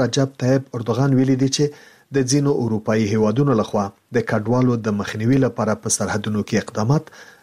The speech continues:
له نړیوالو قوانینو سرغړونه ده. اردوغان همداراز ویلي دی چې انقره په پام کې لري غیر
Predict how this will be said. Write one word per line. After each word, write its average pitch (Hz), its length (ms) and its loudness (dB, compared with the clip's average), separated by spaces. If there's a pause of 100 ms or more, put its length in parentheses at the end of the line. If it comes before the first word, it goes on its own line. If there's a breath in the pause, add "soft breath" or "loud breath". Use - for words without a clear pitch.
(120)
له 107 60 2 (100)
نړیوالو 101 520 2 (120)
قوانینو 104 520 -2
سرغړونه 113 640 0
ده. 120 60 0 (380 soft breath)
اردوغان 110 460 0
همداراز 104 460 0
ویلي 139 220 2
دی 131 140 2
چې - 580 -4
انقره 139 400 0
په - 160 -2
پام 151 220 2
کې 113 80 -6 (100)
لري 101 240 0
غیر 139 160 2